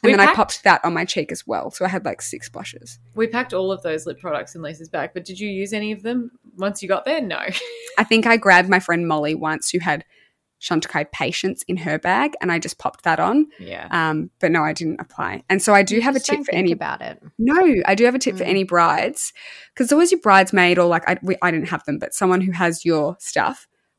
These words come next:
Speaker 1: Put your lipstick in your husband's suit pocket.
Speaker 2: Yes.
Speaker 3: Mm, yeah,
Speaker 1: Because
Speaker 3: good
Speaker 1: you'll be
Speaker 3: idea.
Speaker 1: getting photos with them,
Speaker 2: Yeah.
Speaker 1: and then you will have your lipstick.
Speaker 2: Yes.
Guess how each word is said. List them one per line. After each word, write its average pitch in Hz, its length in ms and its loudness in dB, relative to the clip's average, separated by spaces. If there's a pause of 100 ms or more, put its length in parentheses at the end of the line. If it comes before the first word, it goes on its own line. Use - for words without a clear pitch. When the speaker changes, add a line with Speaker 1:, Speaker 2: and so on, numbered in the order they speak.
Speaker 1:
Put 269 200 0
your 269 160 6
lipstick - 600 -2 (120)
in 202 120 0
your 190 140 2
husband's 185 680 -4
suit - 300 -2
pocket. - 360 -12 (160)
Speaker 2:
Yes. 185 280 -2 (220)
Speaker 3:
Mm, 185 340 -10 (120)
yeah, 170 200 -12
Speaker 1:
Because 208 360 2
Speaker 3:
good 165 120 -6
Speaker 1:
you'll 208 120 4
be 202 60 -4
Speaker 3:
idea. 220 100 0
Speaker 1:
getting 214 300 4
photos 196 680 2 (100)
with 170 400 0
them, 165 480 -2
Speaker 2:
Yeah. 190 240 -2 (240)
Speaker 1:
and 190 220 4
then 180 360 2
you 180 120 -2
will 170 100 -2
have 170 260 -2
your 165 120 -2
lipstick. - 680 -10
Speaker 2:
Yes. - 500 -12